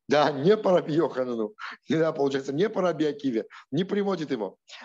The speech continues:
Однако такое понимание Рамбама отвергается авторитетными, да, поским прошлого поколения, Минхат Хинух, Нацив из Воложина. По их мнению, Рамбам согласился с Тосфот в данном вопросе,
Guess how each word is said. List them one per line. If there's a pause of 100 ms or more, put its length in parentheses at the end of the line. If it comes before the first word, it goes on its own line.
Однако
такое
понимание
Рамбама
отвергается
авторитетными,
да, (400)
поским (280)
прошлого
поколения,
Минхат
Хинух,
Нацив
из
Воложина. (760)
По
их
мнению,
Рамбам
согласился
с
Тосфот
в
данном
вопросе,